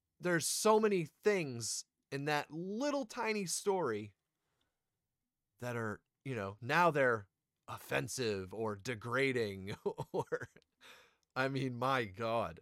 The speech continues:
I can't even say his dad because now I'm assuming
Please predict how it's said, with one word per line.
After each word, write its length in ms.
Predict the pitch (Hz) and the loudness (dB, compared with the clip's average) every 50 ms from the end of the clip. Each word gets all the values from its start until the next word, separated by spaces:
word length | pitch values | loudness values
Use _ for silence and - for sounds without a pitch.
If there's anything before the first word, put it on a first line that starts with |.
| - | -2
I 120 | - 117 127 | 0 0 0
can't 220 | - 160 143 127 | 0 0 -2 0
even 200 | 127 123 117 117 | 0 -2 -2 -2
say 260 | - - 139 131 123 | -2 0 2 2 2
his 260 | 113 123 127 120 110 101 | 0 -2 -2 -4 -4 -4
dad 540 | - 139 139 139 135 127 113 101 87 82 - _ _ _ _ _ _ _ _ _ _ - | 0 4 6 6 6 6 4 2 -2 -6 -14 _ _ _ _ _ _ _ _ _ _ -10
because 460 | 127 113 - 139 117 110 - - - - | -8 -2 0 0 0 0 -2 -6 -8 -4
now 260 | 117 127 131 139 131 | 0 2 4 4 4
I'm 100 | 123 117 | 2 2
assuming 600 | 117 - - - - 196 214 190 143 110 95 87 | -2 -4 -2 2 6 6 6 6 4 2 -2 -6